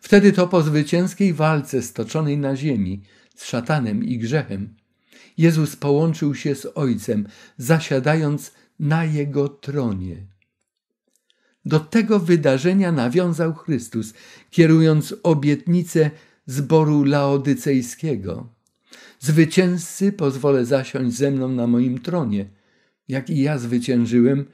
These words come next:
i zasiadłem wraz z Ojcem moim na jego tronie”. Ten tekst jest niejako tłem wydarzeń przedstawionych w Objawieniu, piątym rozdziale,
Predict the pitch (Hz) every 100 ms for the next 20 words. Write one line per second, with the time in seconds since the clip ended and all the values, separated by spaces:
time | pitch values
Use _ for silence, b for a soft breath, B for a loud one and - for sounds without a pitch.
0 | b b b b - 120 127 120 156 139
1 | 135 123 107 131 139 143 - - - _
2 | _ _ - - - 147 139 143 127 127
3 | 135 131 127 123 123 120 B B 143 170
4 | 117 104 101 104 92 98 98 95 _ _
5 | _ _ _ _ _ b b b b 170
6 | 165 156 226 233 196 180 190 - - b
7 | b b 175 208 220 220 202 180 - -
8 | 185 208 240 240 240 b b - 120 151
9 | 139 175 175 202 196 - 160 - - 139
10 | 170 190 165 147 147 123 127 143 170 151
11 | 151 - 139 139 147 139 151 143 139 87
12 | 92 104